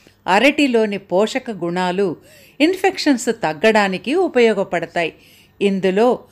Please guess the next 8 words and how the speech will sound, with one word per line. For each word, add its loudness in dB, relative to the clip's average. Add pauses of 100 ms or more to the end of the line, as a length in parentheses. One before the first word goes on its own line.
(300)
ఇథనాల్ 4 (500)
హానికరమైన 2
బ్యాక్టీరియాను -4
తొలగించి -2 (560)
గాయం 4
త్వరగా -2
మానడానికి -6
ఉపయోగపడుతుంది. -4